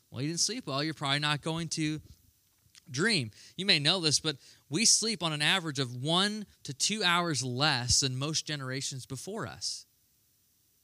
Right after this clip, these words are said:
So even our frequency of the ability to dream is, is dwindling 'cause we're not protecting this resource that we have. You can do other practical things. You can keep a notebook by your bed. You can have your phone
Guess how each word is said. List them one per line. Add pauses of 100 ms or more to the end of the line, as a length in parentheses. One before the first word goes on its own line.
(460)
So
even
our
frequency
of
the
ability
to
dream
is,
is
dwindling
'cause
we're
not
protecting (480)
this
resource
that
we
have. (960)
You
can
do
other
practical
things.
You
can
keep
a
notebook
by
your
bed.
You
can
have
your
phone